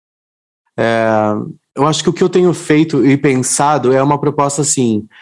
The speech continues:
é, de, de dar visibilidade a essa existência, é, de fronteira, né? De fronteira de gênero, fronteira de linguagem, tudo meio que existindo nessa área onde as coisas se tocam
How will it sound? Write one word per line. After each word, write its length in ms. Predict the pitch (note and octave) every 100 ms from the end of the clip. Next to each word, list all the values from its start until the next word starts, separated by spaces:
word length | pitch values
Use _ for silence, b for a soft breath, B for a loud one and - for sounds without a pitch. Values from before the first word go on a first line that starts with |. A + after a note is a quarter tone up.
| B B B
é, 520 | A2+ A2+ A2+ A2+ A#2 -
de, 480 | G#2+ A#2+ A#2+ A#2+ B2 _
de 160 | - A#2+
dar 140 | C#3+
visibilidade 760 | D3 D3 D3 D3+ D3 C#3 C#3+ C#3+
a 60 |
essa 360 | C#3 D3 - D3
existência, 1400 | C#3+ C3 C3+ - - C3+ C#3 C#3 - C#3 C3+ C#3 C3 B2+ B B B _ -
é, 420 | B2 A#2+ A#2+ A#2+
de 140 | A#2 B2
fronteira, 920 | - D#3 D#3 D3 A#2+ A2 G2+ G2 G#2 _ _ -
né? 300 | A2 A2 A#2+ B B B -
De 140 | A#2
fronteira 440 | B2 D#3 D3 D3+ C#3+
de 80 | A#2
gênero, 760 | - D3+ D#3+ D3+ C#3 C3 B2
fronteira 560 | A#2+ - C3 - C#3+ C#3
de 100 | B2
linguagem, 1000 | B2+ A2 A#2 C3 C#3 B2+ G#2 A2 G#2+ G2+ B B B _ _
tudo 480 | G3 F#3 F#3 E3 -
meio 560 | C#3+ A2 F#2 D3 D#3+ E3
que 120 | D#3+
existindo 580 | D#3+ D#3 C#3+ - F#3 F3
nessa 320 | E3 D#3 D#3
área 440 | C3+ D3 E3 D3 C#3
onde 480 | D3 D3 C#3 C#3
as 200 | C3+ C#3
coisas 300 | - D3 D3
se 200 | - D#3+
tocam 560 | - A2+ A2 - G#2+